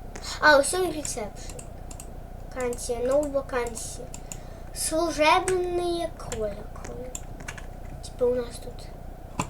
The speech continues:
Це робить, це робить таке. Так,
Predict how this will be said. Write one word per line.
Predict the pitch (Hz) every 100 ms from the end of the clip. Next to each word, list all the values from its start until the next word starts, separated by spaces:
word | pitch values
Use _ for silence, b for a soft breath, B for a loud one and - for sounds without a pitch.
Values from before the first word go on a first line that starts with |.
| - - - 226 220 226 226 240 247 -
Це | 285 320 339
робить, | 311 277 254 -
це | 247 254
робить | 254 - 330 -
таке. | - - 175 - - - - - - - - - - - - - - - - - - - - - - - - - - - - - - - - - - - B B B B B B B B B - - -
Так, | 320 330